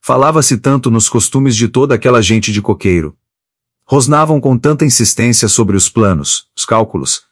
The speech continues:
as armadilhas tramadas ao dinheiro do rapa. De que lado estaria a razão? E quando se re-, re-, voltassem todos contra o infeliz,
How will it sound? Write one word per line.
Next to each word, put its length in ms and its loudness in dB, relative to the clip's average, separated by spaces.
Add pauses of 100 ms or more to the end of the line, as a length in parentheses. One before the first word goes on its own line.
(120)
as 160 0
armadilhas 640 2
tramadas 580 0
ao 100 2
dinheiro 440 2
do 100 0
rapa. 680 -6 (800)
De 140 -2
que 120 0
lado 320 2
estaria 380 2
a 40 0
razão? 460 0 (800)
E 60 -12
quando 200 -2
se 140 2
re-, 140 0
re-, 140 2
voltassem 680 0
todos 280 -2
contra 300 0
o 80 4
infeliz, 640 0